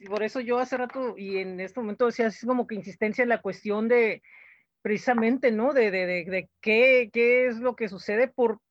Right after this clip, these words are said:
precisamente por eso, por esa dualidad que hay, ¿no? Que, que no per-, que por un lado permite, permite estar tranquilo, ¿no? Porque te permite manejar el, el ciclo creativo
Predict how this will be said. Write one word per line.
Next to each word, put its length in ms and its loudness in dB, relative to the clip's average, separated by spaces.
precisamente 480 0
por 220 -2
eso, 200 0
por 100 -2
esa 160 0
dualidad 540 2
que 160 0
hay, 180 2
¿no? 220 -4
Que, 240 -4
que 260 2
no 260 0
per-, 260 4
que 140 -2
por 300 -2
un 100 2
lado 240 4
permite, 560 2
permite 340 -4
estar 200 0
tranquilo, 540 0
¿no? 180 0
Porque 240 -6
te 140 -6
permite 320 -6
manejar 480 0
el, 300 -4
el 300 -8
ciclo 320 -6
creativo 760 0